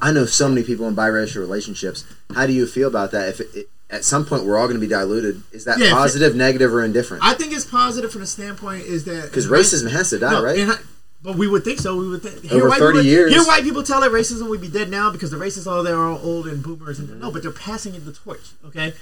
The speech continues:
Speaker 2: So at some point, you're hustling backwards if you're discriminating against yourself. And suddenly, just like I told, Americans have to feel like it's benefiting them
Speaker 1: Mm-hmm.
Speaker 2: to do anything about it.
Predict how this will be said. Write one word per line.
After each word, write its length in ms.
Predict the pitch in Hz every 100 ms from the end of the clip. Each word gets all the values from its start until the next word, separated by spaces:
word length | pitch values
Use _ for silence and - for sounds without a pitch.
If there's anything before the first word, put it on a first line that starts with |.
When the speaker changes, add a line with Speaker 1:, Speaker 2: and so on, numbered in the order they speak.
| - -
Speaker 2:
So 180 | 185
at 100 | 151 247
some 160 | 294
point, 300 | 220 202 170 - - - - -
you're 140 | 196
hustling 280 | 254 254 190
backwards 360 | 226 247 190
if 100 | 170
you're 120 | 175 151
discriminating 580 | 143 202 180 175 156
against 260 | 147 147 147
yourself. 320 | 143 - 151
And 100 | 139
suddenly, 360 | - 226 196 170
just 160 | 147 185
like 120 | 185
I 40 | 175
told, 160 | 180
Americans 420 | 143 170 196 208 175
have 120 | 180
to 80 | 170
feel 240 | - 180
like 240 | 160 151 139
it's 120 | 143
benefiting 580 | 147 151 165 151 131 113
them 180 | 135 190
Speaker 1:
Mm-hmm. 120 | 220 - - -
Speaker 2:
to 80 | 143
do 160 | 156
anything 240 | 135 139 127
about 220 | 127
it. 60 | 113